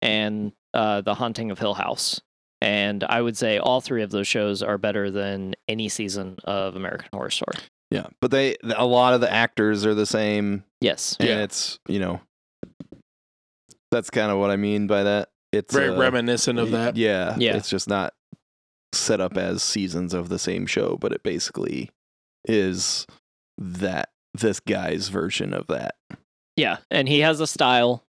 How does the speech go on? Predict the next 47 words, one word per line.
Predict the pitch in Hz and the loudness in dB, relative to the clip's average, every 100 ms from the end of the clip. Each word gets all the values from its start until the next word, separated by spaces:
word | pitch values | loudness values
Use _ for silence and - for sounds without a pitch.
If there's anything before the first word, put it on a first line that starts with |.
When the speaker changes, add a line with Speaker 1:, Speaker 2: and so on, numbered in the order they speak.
| _ - | _ 0
Speaker 1:
um, | 120 113 110 107 101 - _ _ _ _ - | 2 4 2 0 -6 -14 _ _ _ _ -4
and | 117 | 0
I, | 127 135 - | 4 4 4
I, | 135 113 _ | 2 2 _
I | 127 | 2
love | 123 127 | 4 2
his | 127 113 | 0 -4
style, | - 113 107 107 107 - | 0 2 2 0 -4 -2
but | 135 123 - | 2 2 2
each | 156 139 | 0 2
show | - 170 151 | 4 6 6
is | 151 175 175 - - _ _ | 6 4 2 -4 -6 _ _
a | 147 | 4
little | 156 151 | 6 4
different | 131 151 135 107 - | 2 0 2 -2 -2
in | 107 | -4
style. | - 110 71 - - _ | -2 -2 -2 -4 -8 _
But | 127 123 | -2 -2
you, | 135 131 117 - _ _ _ _ _ _ _ | -2 -2 -2 -8 _ _ _ _ _ _ _
we're | 151 139 | 4 4
getting | 165 160 143 | 4 2 0
to | 143 | 0
the | |
point | 139 135 120 | 2 2 4
where, | 123 117 | 4 4
like, | 110 101 - _ _ _ _ - | 4 0 -10 _ _ _ _ -4
if | 135 127 | -4 -4
Flanagan | - 147 139 131 123 | 0 4 4 4 2
did | 120 113 | 2 4
it, | 107 - | 2 2
like, | 113 104 | 0 0
you're | 127 113 | 0 0
gonna | 110 113 113 | 2 2 2
Speaker 2:
Mm, | |
Speaker 1:
know | 107 | 4
Speaker 2:
yeah, | 104 | 4
Speaker 1:
he | 107 | 2
Speaker 2:
you | |
can | 101 101 | 2 2
Speaker 1:
did | 98 | 2
it | |
Speaker 2:
feel | 104 95 | 0 2
Speaker 1:
after | 95 92 | 2 0
Speaker 2:
it. | 113 | -2
Speaker 1:
a | |
couple | 117 107 117 | -2 -2 -4
episodes. | - - - 76 - - | -4 -4 -2 -2 -2 -4